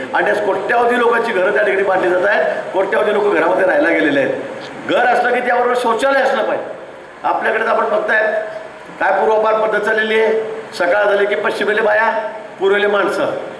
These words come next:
उचलले डबे, चालले सगळे बाहेर लाईनला. काय परिस्थिती ग्रामीण भागामध्ये? आपल्याकडे पुण्यावर काय परिस्थिती होती? म्हणजे इतकी वाईट परिस्थिती होती गावामध्ये, आपल्या शहरामध्ये, की आम्हालाच लाज वाटायची की आपण कोणत्या गावात राहतोय.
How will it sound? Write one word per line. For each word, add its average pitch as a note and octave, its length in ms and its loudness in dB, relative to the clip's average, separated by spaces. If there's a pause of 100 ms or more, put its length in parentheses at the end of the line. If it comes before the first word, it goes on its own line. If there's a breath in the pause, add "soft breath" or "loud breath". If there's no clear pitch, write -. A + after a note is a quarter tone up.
उचलले A3 340 2
डबे, G#3 320 2 (440)
चालले G3 260 2
सगळे F3 180 2
बाहेर D3 200 2
लाईनला. C3+ 320 -2 (840)
काय G3 200 2
परिस्थिती G#3+ 260 0
ग्रामीण A#3 300 0
भागामध्ये? A3 460 2 (800)
आपल्याकडे A3+ 440 0
पुण्यावर A#3 280 2
काय A#3+ 160 2
परिस्थिती A#3+ 300 0
होती? A#3+ 220 2 (1600)
म्हणजे G#3+ 180 2
इतकी G3+ 340 0 (140)
वाईट B3+ 320 2
परिस्थिती C4+ 280 2
होती C4+ 140 0
गावामध्ये, B3+ 400 2
आपल्या B3+ 200 2
शहरामध्ये, A#3 360 0
की A3+ 60 0
आम्हालाच A3+ 320 0
लाज B3+ 140 2
वाटायची B3 240 0
की B3 60 0
आपण A#3 140 0
कोणत्या A#3 260 2
गावात A#3+ 240 2
राहतोय. F#3 320 0